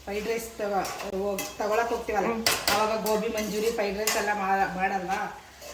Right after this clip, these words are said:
Speaker 1: ಅದಕ್ಕೆ ಏನೇನ್ ಹಾಕ್ತಾರಲ್ಲ, ಅದೆಂತದೋ
Speaker 2: ಸೋಯಾ ಸಾಸ್,
Speaker 1: ಹ್ಮ್. ಅವೆಲ್ಲ ಏನು
Speaker 2: ಟೊಮೆಟೊ
Speaker 1: ಹಾಕ್ಬಾರ್ದು.
Speaker 2: ಸಾಸ್.
Speaker 1: ಇದು ಟೊಮೆಟೊ ಸಾಸ್ ಅಲ್ಲಿ, ಆ ಟೊಮೆಟೊ ಸಾಸ್ ಮಾಡೋದನ್ನ, ಟೊಮೆಟೊ ಹಣ್ಣ್ ನೋಡ್ಬಿಟ್ರೆ,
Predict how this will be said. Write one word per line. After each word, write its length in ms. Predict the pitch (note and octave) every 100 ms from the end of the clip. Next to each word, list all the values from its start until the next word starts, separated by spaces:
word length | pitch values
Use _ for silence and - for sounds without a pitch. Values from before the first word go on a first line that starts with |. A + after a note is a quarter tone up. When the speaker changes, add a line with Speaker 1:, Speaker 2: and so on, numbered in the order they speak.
| -
Speaker 1:
ಅದಕ್ಕೆ 240 | G3 A#3+
ಏನೇನ್ 220 | A3 A#3+
ಹಾಕ್ತಾರಲ್ಲ, 480 | A#3 G#3+ - A#3+ B3 - - - - -
ಅದೆಂತದೋ 760 | G3+ G#3+ G#3 A3 A3+ G#3 F3+ E3+ - - - - -
Speaker 2:
ಸೋಯಾ 340 | C#4 B3+ B3+ C4+
ಸಾಸ್, 360 | C4+ C#4 C#4
Speaker 1:
ಹ್ಮ್. 760 | C#4 C4+ C#4+ C#4 C#4 C4+ F#3+ F3 - - G3
ಅವೆಲ್ಲ 440 | G#3 A3+ B3 C4 C#4
ಏನು 360 | C4 - A#3+
Speaker 2:
ಟೊಮೆಟೊ 60 | B3+
Speaker 1:
ಹಾಕ್ಬಾರ್ದು. 460 | B3+ C4+ C#4+ C#4+
Speaker 2:
ಸಾಸ್. 300 | - C#4 C#4 C#4+ C#4+ C#4+ C#4 - - - - - - -
Speaker 1:
ಇದು 360 | A#3 B3+ D4 D4+
ಟೊಮೆಟೊ 520 | - B3 A#3+ C#4+ F4+
ಸಾಸ್ 240 | D#4 D4 C#4+
ಅಲ್ಲಿ, 400 | B3+ A#3+ C4 D4+
ಆ 100 | B3+
ಟೊಮೆಟೊ 520 | A#3+ A3 C4 D4+ D4
ಸಾಸ್ 320 | A3+ C4 -
ಮಾಡೋದನ್ನ, 520 | C4 C4+ C4+ C4+ C4 B3
ಟೊಮೆಟೊ 320 | A3+ G#3 A#3+ C4
ಹಣ್ಣ್ 160 | B3+
ನೋಡ್ಬಿಟ್ರೆ, 1000 | A3 A#3+ B3+ C4 A3 F#3+ A3 B3+ B3+ -